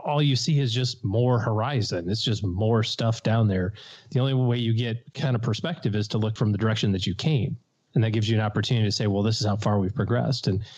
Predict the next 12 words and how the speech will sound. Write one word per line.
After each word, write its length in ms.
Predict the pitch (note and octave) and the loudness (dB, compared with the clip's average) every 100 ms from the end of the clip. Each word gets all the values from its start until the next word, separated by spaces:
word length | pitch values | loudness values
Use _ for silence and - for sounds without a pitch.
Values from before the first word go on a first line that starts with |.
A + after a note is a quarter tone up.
| - - | -20 -14
so 400 | - - G#2+ G2+ | -6 -2 0 2
maybe 240 | G#2+ B2+ A#2+ | 2 2 0
that 140 | A#2+ | 0
has 180 | A#2 G2 | 0 0
a 40 | |
little 120 | G2+ | -2
bit 140 | G2+ G2+ | -2 -2
to 80 | G2+ | -2
do 100 | F#2+ | 0
with 80 | |
happiness 460 | E2 G2 G2+ F#2+ G2+ | -2 -2 -2 -2 -2
also. 360 | F#2+ - F2 | -2 -4 -8